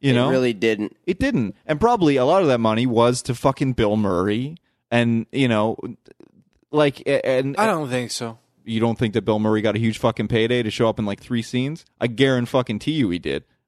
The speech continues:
Speaker 1: I'll look it up. But, uh, it, you know, or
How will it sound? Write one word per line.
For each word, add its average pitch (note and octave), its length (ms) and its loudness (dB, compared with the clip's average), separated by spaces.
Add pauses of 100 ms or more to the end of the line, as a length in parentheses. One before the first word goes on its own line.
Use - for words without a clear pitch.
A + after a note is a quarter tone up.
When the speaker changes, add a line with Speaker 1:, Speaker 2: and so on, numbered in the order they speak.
(100)
Speaker 1:
I'll A2+ 200 0
look B2 220 2
it C3 80 2
up. - 220 -4 (720)
But, A2 360 -2
uh, G2+ 380 0
it, E2+ 220 -2 (220)
you B2 140 -2
know, G2+ 220 -4 (180)
or G#2+ 180 -4